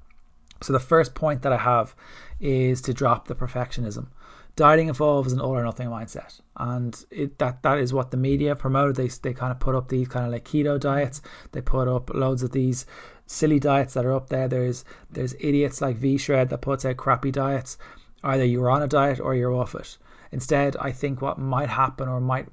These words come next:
what might help you is kind of switching to an eighty twenty mindset. What does an eighty twenty mindset looks like? If you eat healthy foods eighty percent of the time and less nutritious foods twenty percent of the time,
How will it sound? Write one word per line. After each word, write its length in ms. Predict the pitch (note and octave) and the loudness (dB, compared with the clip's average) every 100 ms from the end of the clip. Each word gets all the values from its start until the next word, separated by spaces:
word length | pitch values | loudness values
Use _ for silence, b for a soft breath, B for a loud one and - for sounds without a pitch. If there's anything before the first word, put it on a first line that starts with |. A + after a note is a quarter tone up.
| - - | -14 -6
what 300 | C3+ C#3+ - | -4 -4 -6
might 160 | C#3 C3 | -6 -6
help 400 | - C3+ C#3 - | -4 -4 -6 -2
you 240 | C#3 C3 | 0 0
is 180 | - B2+ | -2 -4
kind 160 | - C3 | -4 -6
of 60 | |
switching 320 | B2+ C3+ C3 B2+ | -6 -8 -6 -4
to 120 | C3 | -4
an 80 | B2+ | -4
eighty 260 | C3+ C3 C3+ | -6 -4 -6
twenty 380 | - C3 B2+ | -4 -6 -4
mindset. 560 | B2+ B2+ B2+ - - - B B B B B | -4 -4 -4 -8 -10 -14 B B B B B
What 240 | - B2+ B2+ | -2 0 0
does 120 | B2+ | -2
an 80 | B2 | -2
eighty 220 | A#2 C3 | -2 -4
twenty 420 | - C3+ A#2 - - - A#2+ B2 | -4 -2 -2 -6 -8 -4 -2 -2
mindset 460 | B2 A#2+ B2 A#2 - | -2 -4 -4 -4 -2
looks 300 | C3+ B2+ - | -4 -4 -8
like? 280 | G2+ - - B B B - | -8 -8 -20 B B B -8
If 240 | E3 D3 E3 | -4 -2 0
you 140 | D3+ | 0
eat 180 | C#3+ C3+ | 0 2
healthy 300 | - B2+ B2+ | 4 2 0
foods 320 | - C3+ B2+ | 0 2 2
eighty 240 | C3 B2 B2+ | 0 -2 -2
percent 280 | - B2+ | -4 -6
of 40 | A#2+ | -6
the 60 | |
time 420 | - C#3 C#3+ C3 - - - - | -2 0 0 -4 -12 -20 -12 -6
and 340 | A2+ A2+ - - - | -6 -6 -10 -20 -10
less 320 | C3+ B2 B2 D3 | -2 0 0 -2
nutritious 400 | - C3 C3+ - | -4 -4 -4 -4
foods 180 | B2 | -4
twenty 300 | - C#3 C#3 | -4 -2 -2
percent 800 | C3 E2+ - - - - C3 C#3+ | -4 -10 -10 -10 -10 -8 -4 -4
of 60 | C3+ | -4
the 80 | C#3 | -2
time, 340 | D3 D3 C#3+ | 2 2 0